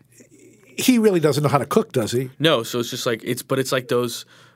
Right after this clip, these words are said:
Speaker 2: those viral videos where it just shows the ingredients, how you put it in, make it, boom,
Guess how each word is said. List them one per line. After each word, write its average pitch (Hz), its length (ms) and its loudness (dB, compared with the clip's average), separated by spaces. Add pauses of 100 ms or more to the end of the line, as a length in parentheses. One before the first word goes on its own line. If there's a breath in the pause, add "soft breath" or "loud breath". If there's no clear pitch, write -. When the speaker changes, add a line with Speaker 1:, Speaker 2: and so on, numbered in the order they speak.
(100)
Speaker 2:
those 120 180 -4
viral 120 380 2
videos 120 360 0
where 120 140 0
it 101 60 0
just 113 180 -6
shows 107 320 0
the 107 80 -2
ingredients, 147 680 0 (260 loud breath)
how - 120 0
you 113 100 0
put 113 160 -4
it 117 120 0
in, 135 320 -2 (160)
make 127 260 -2
it, 127 180 -2
boom, 120 340 -4